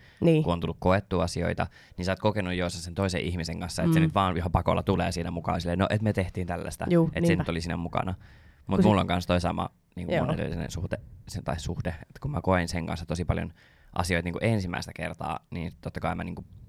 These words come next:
Speaker 2: puhun siitä, en mä nyt
Speaker 1: Niin.
Speaker 2: päivittäin, mut silleen kyllä se niinku viikoittain tulee just joku juttu silleen.
Speaker 1: Joo, ja sen pitää, ei se saisi olla sit myöskään silleen, eikä varmaan ookaan, mutta
Speaker 2: Mm.
Speaker 1: siis just se, että se olisi inhottavaa, jos tulisi silleen, että no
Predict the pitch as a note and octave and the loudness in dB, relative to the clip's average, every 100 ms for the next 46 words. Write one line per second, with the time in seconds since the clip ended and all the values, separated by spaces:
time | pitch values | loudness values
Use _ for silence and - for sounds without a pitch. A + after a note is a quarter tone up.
0 | - E2+ F2+ E2 - - A3+ A#3+ A#3+ F#2 | -2 0 2 0 0 2 4 6 6 4
1 | F2 F2 E2 F2 F#2+ C#3 D#3 E3+ E3 E3+ | 4 0 -2 -2 -2 -2 -2 0 0 0
2 | D#3+ C3 B2 G#2 - F2+ F2 F2 E2 D#2+ | 0 2 2 2 0 -2 0 0 0 0
3 | F2 - - D#2+ - - - - - - | -2 -2 -4 -4 -4 -6 -8 -8 -18 -20
4 | _ - E3 E3 E3 D#3+ D3+ - - E3 | _ -4 4 8 8 8 4 -2 -4 -2
5 | D#3+ D#3+ E3 - D3+ D3 D3 D3 C#3 D3 | -2 -2 -2 -2 -2 -2 -2 -2 -2 -4
6 | C#3 - - C#3 - - - G2+ G2+ B2 | -6 -10 -10 -10 -10 -12 -12 -12 -10 -8
7 | F#2+ - B2 C#3 D3 C#3+ C3+ F#3+ - - | -10 -10 -8 -4 -4 0 4 4 4 -4
8 | - - D#3+ F#2 F#2 F2 F2 - A#2+ C3+ | -6 -4 -4 0 0 -2 -4 -8 -8 -8
9 | - - _ - _ - D#3+ E3 E3 D#3 | -14 -20 _ -20 _ -4 -2 0 0 0
10 | C3 C#3 - C3 B2+ - F2+ G2+ - - | -2 -2 -2 -4 -4 -6 -8 -6 -2 -4
11 | - - | -4 -8